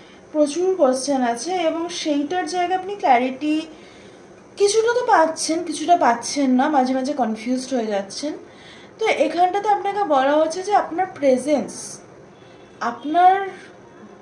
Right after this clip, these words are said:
আপনি বেঁচে আছেন তো, তো সেটাই আপনার purpose,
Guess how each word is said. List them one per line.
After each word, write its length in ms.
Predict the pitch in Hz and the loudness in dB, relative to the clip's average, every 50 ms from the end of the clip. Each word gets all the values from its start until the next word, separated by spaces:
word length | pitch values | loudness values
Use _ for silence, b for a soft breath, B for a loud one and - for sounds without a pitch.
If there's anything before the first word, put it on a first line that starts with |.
| - - - - - - - - - - | -20 -20 -20 -20 -20 -20 -20 -20 -12 -10
আপনি 220 | - 247 277 359 | -8 -6 -6 -4
বেঁচে 400 | 339 277 277 254 254 254 311 339 | -2 0 2 2 2 0 -2 -2
আছেন 400 | 330 285 254 - - 262 254 254 | -2 -2 -4 -4 -6 -4 -4 -4
তো, 260 | 254 392 427 - - - - - - B B B B B B B B B B B B - - - | -4 -4 -4 -4 -6 -8 -16 -20 -20 B B B B B B B B B B B B -20 -6 0
তো 200 | 381 392 403 403 | 2 2 2 2
সেটাই 480 | 403 - - 349 - - 392 427 466 | 0 -2 -2 -2 -2 0 2 2 2
আপনার 260 | 453 427 - 392 392 381 | 2 2 0 0 -2 0
purpose, 640 | 381 277 202 180 180 - - - - - - | 2 0 0 0 -2 -6 -12 -14 -14 -16 -18